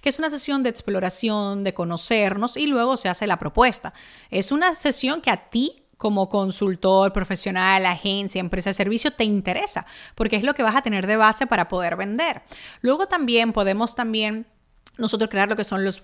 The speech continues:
webinars, que no solamente los webinars son para ne-, productos digitales. Los webinars se utilizan mucho en el negocio de los software para poder hacer demostraciones, poder mostrar todas las ventajas que hay.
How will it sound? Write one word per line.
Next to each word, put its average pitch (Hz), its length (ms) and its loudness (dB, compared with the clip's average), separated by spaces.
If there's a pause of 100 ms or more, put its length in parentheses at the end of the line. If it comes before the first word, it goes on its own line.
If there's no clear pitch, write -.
webinars, 247 560 2 (180)
que 226 140 0
no 247 160 0
solamente 302 560 -2
los 269 120 0
webinars 214 520 0
son 208 340 2
para 208 460 2
ne-, 202 200 -4
productos 202 480 -2
digitales. 180 680 -2
Los 185 180 -4
webinars 226 360 0
se - 40 -4
utilizan 190 400 -2
mucho 226 380 -2 (320)
en 196 140 -4
el 185 100 -2
negocio 196 380 0
de 220 80 2
los 175 120 0
software - 640 4
para 185 200 0
poder 175 220 2
hacer 196 280 0
demostraciones, 202 1000 0
poder 175 220 -2
mostrar 180 380 -2
todas 170 200 -2
las 180 180 -2
ventajas 175 460 -2
que 170 140 -2
hay. 190 320 8